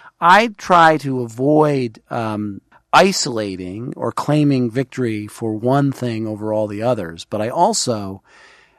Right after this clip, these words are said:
am very clear about giving credit to all of the forces that played a role. So the other one I watch is deep poverty or food insecurity to see if there are people who maybe aren't getting the benefit of employment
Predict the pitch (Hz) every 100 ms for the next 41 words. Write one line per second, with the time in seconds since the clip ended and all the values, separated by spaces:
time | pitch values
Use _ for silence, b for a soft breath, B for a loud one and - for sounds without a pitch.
0 | b 127 110 113 151 156 131 - 139 120
1 | 107 110 - 110 98 110 104 92 - 95
2 | _ - 113 104 92 - 98 85 85 82
3 | 80 - 90 78 80 76 - _ B B
4 | B B - 180 165 - 185 226 233 170
5 | 139 127 143 147 151 - 104 110 143 147
6 | - 135 135 139 139 131 131 107 98 90
7 | - 139 127 - - 143 151 151 151 -
8 | b b 123 - 139 131 127 120 135 131
9 | 123 98 120 120 113 120 120 117 110 123
10 | 139 139 131 127 117 123 127 - 127 120
11 | 120 - 131 135 127 127